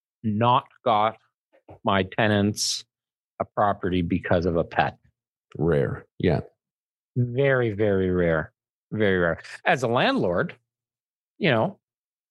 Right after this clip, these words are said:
Speaker 1: I'm open to any domestic pets, but I'm high-, as you know, I'm highly allergic to cats. Would I prefer if we had a tenant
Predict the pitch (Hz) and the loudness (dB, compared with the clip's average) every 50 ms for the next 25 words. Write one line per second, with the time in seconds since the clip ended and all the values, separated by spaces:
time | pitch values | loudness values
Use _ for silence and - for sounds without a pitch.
0 | _ _ - 127 160 165 135 135 123 - 135 123 117 - 131 117 113 110 110 123 | _ _ -4 -2 0 2 2 0 0 0 -2 -2 0 0 0 2 2 0 0 -4
1 | - _ _ _ _ _ _ _ _ _ _ _ _ _ _ _ - - 117 120 | -6 _ _ _ _ _ _ _ _ _ _ _ _ _ _ _ -2 0 0 0
2 | 110 98 113 98 101 107 110 - - - 117 107 - - _ _ - 120 95 123 | 0 0 0 0 2 2 0 0 -2 -2 -4 -4 -4 -8 _ _ -2 0 0 0
3 | 170 - - - - - - _ _ _ _ _ _ _ _ _ _ _ - 131 | 0 -2 -2 -2 -2 -2 -4 _ _ _ _ _ _ _ _ _ _ _ -10 -4
4 | - 135 117 107 107 - _ _ _ _ _ _ _ _ _ _ _ _ _ _ | -2 0 0 0 0 -4 _ _ _ _ _ _ _ _ _ _ _ _ _ _
5 | _ _ _ _ _ _ _ _ _ _ _ _ _ _ _ _ _ _ _ _ | _ _ _ _ _ _ _ _ _ _ _ _ _ _ _ _ _ _ _ _
6 | _ _ _ _ _ _ _ _ _ _ _ _ _ _ _ _ _ _ _ _ | _ _ _ _ _ _ _ _ _ _ _ _ _ _ _ _ _ _ _ _
7 | _ - - 131 135 123 104 107 104 123 131 143 - - 113 117 110 113 120 135 | _ -4 -2 0 0 0 0 0 2 2 0 0 0 0 0 0 2 0 0 2
8 | 120 107 127 135 120 104 95 104 117 131 131 127 123 120 120 123 127 127 127 120 | 2 2 2 2 2 0 0 0 0 2 2 2 2 2 2 2 2 0 0 -2
9 | 143 117 - - 117 - - 175 143 - - - - - - - - - _ _ | -4 -6 -4 -4 -4 0 0 0 0 0 -2 -6 -4 -2 -2 -2 -4 -6 _ _
10 | _ _ _ _ _ _ _ _ _ _ _ _ _ _ _ _ _ _ _ _ | _ _ _ _ _ _ _ _ _ _ _ _ _ _ _ _ _ _ _ _
11 | _ _ _ _ _ _ _ - - 117 117 113 110 107 104 104 104 104 104 104 | _ _ _ _ _ _ _ -8 -4 -2 0 2 2 2 4 4 2 2 2 0
12 | 101 110 131 - _ - - 120 98 - - 127 117 113 120 131 160 202 220 - | 0 -2 -6 -10 _ 0 0 0 0 0 -4 -2 0 2 2 2 2 0 -2 -6
13 | _ _ _ _ _ _ _ _ _ _ _ - 120 104 - 131 110 110 110 110 | _ _ _ _ _ _ _ _ _ _ _ -4 -4 -4 -2 0 0 2 2 2
14 | 107 107 101 98 - 123 117 113 117 117 123 143 - - - | 2 0 0 -2 -2 0 0 2 2 2 0 0 -4 -6 -14